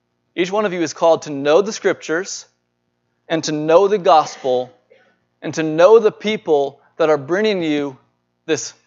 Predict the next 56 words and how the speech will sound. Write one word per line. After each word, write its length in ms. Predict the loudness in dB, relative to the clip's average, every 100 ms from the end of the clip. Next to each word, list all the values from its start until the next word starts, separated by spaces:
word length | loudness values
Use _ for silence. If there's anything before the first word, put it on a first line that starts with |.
| _ _
teaching 520 | -12 -10 -8 -8 -10 _ _ _
so 140 | -6 0
that 160 | 0
you 300 | -2 -6 -6
can 300 | -6 -6 -6
discern. 540 | -6 -8 -6 -6 -6 -14 _ -8
And 80 | -4
it 80 | -4
is 160 | -4
your 180 | 0 2
responsibility 920 | 2 2 0 0 2 4 4 0 -6 -12 -20 _
to 100 | -6
do 160 | -2 2
that. 160 | 2
And 80 | 2
so, 220 | -2 -2
so 320 | 0 0 0 -2 -12
you, 120 | -4
that 160 | -2 -2
means 140 | -2
you 60 | -6
need 80 | -6
to 80 | -6
study 280 | -2 -2
the 80 | -2
Scriptures. 600 | -4 -4 -4 -8 -8 -12 _ _ _ _
It 40 | -10
means 100 | -6
you 60 |
need, 160 | -6 -6
you 80 | -6
need 160 | -4
to 100 | -2
learn 360 | 2 4 4 0
the 60 | 2
gospel 400 | 2 2 -2 -4
more 240 | -2 -4
and 80 | -4
more. 320 | -2 -2 -2
It 340 | -8 -20 _
means 120 | -6 -4
you 60 |
need 140 | -4 -2
to 100 | -4
walk 580 | 0 2 2 2 -4 -20 _ -8
with 460 | 0 0 -2 _ _ _
the 80 | -14
church. 600 | -8 -2 -2 -4 -10 -14
You 80 | -12
need 120 | -8
to 60 | -8
walk 360 | -4 0 0 -2
with 120 | -6
those 240 | -6 -6
who 140 | -6 -4
are, 160 | -4